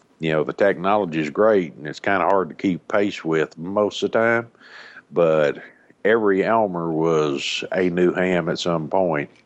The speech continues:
and every new ham will be an Elmer at some point. You just gotta figure out, gotta figure out what the point is where you're gonna start, quit being one and start being the other.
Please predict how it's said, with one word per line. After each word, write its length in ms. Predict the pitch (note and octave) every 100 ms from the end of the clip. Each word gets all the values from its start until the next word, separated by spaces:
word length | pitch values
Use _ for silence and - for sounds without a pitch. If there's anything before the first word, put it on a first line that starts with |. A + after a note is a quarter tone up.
| _ -
and 140 | -
every 280 | F#2+ F#2 E2+
new 240 | E2+ G2+ F2+
ham 320 | F2+ F2 E2+
will 140 | F2
be 180 | D#2+ E2
an 120 | D#2
Elmer 340 | F#2+ F#2+ F2 C2+
at 120 | -
some 300 | F2+ D#2+ D2+
point. 340 | D#2 D2 A#2+ - - -
You 120 | F2 E2
just 220 | E2+ -
gotta 220 | F2+ D2+
figure 460 | - F2 D#2 E2+ -
out, 80 | - _ - - - - -
gotta 240 | G#2+ A#2
figure 420 | G#2 C3+ A#2+ A2+ A#2+
out 200 | A2+ F#2+
what 220 | G#2+ -
the 60 |
point 360 | - C#3 B2+ A2+
is 320 | A2 G#2 F#2
where 160 | F2+ G2
you're 180 | F#2+ G2+
gonna 160 | F#2
start, 400 | - - G#2 F2 - E2 _ _ _
quit 240 | - B2
being 300 | G#2+ G#2 F#2+
one 260 | G2+ G#2 F2
and 80 | E2
start 320 | - F2+ D2
being 280 | E2 E2+ D2
the 100 | D#2
other. 240 | F2 C#2+